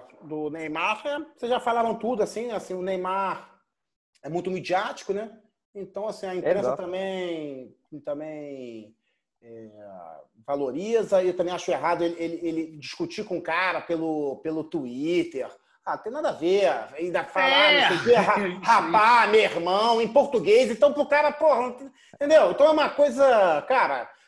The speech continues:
Speaker 1: fa-, ficou ali no campo, vai, não tô dizendo que ele tá errado, não, tá? Até porque
Speaker 2: Claro,
Speaker 1: é
Speaker 2: tem
Speaker 1: mais
Speaker 2: que se
Speaker 1: difícil.
Speaker 2: analisar. Se, se for uma
Speaker 1: Ah,
Speaker 2: ofensa
Speaker 1: tem
Speaker 2: racista, o cara tem que
Speaker 1: Ah,
Speaker 2: ser punido.
Speaker 1: é,
Speaker 3: Isso
Speaker 1: não
Speaker 3: aí,
Speaker 1: tá,
Speaker 3: isso
Speaker 1: não tá
Speaker 3: aí.
Speaker 1: no ra-, ah, queria te dar vo-, meu arrependimento, não sei o quê.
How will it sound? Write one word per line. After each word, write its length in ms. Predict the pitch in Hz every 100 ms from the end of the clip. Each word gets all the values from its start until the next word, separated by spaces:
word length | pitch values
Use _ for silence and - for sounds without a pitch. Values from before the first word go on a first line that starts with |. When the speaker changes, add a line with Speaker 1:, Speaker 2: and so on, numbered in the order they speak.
| _
Speaker 1:
fa-, 200 | 262 254
ficou 220 | 254 262
ali 100 | 269
no 120 | 226
campo, 420 | - 185 233 254 185
vai, 180 | 220
não 80 | 214
tô 80 | 190
dizendo 180 | 196 240
que 80 | 247
ele 60 |
tá 80 | 247
errado, 340 | 233 202 254 220
não, 160 | 202
tá? 320 | 196 202 202 _ _ _
Até 240 | 139 143 202
porque 440 | 196 - 190 202 226 240
Speaker 2:
Claro, 220 | 233 165 190
Speaker 1:
é 20 |
Speaker 2:
tem 80 | 147
Speaker 1:
mais 40 |
Speaker 2:
que 60 | -
se 60 |
Speaker 1:
difícil. 40 | 165
Speaker 2:
analisar. 540 | 170 226 180 160 208
Se, 240 | - 127
se 140 | 113 120
for 140 | 156
uma 140 | 170 185
Speaker 1:
Ah, 40 |
Speaker 2:
ofensa 180 | 165 151
Speaker 1:
tem 60 | 151
Speaker 2:
racista, 340 | 143 151 175
o 20 |
cara 180 | 240 254
tem 100 | -
que 40 | 277
Speaker 1:
Ah, 20 |
Speaker 2:
ser 80 | 311
punido. 500 | - 180 202 185 123
Speaker 1:
é, 200 | 247 254
Speaker 3:
Isso 140 | 233 208
Speaker 1:
não 60 |
Speaker 3:
aí, 180 | 233 208
Speaker 1:
tá, 80 | 202 - _ _
Speaker 3:
isso 160 | 139 226
Speaker 1:
não 60 | 214
tá 60 |
Speaker 3:
aí. 40 | 247
Speaker 1:
no 60 |
ra-, 380 | 208 220 233 247
ah, 40 | 214
queria 240 | 214 226
te 120 | 226
dar 200 | 220 226
vo-, 300 | 185 202 185
meu 260 | 170 202 202
arrependimento, 1000 | 185 185 196 156 156 143 175 208 196 165
não 80 | 170
sei 220 | - 180
o 100 | 160
quê. 280 | - 220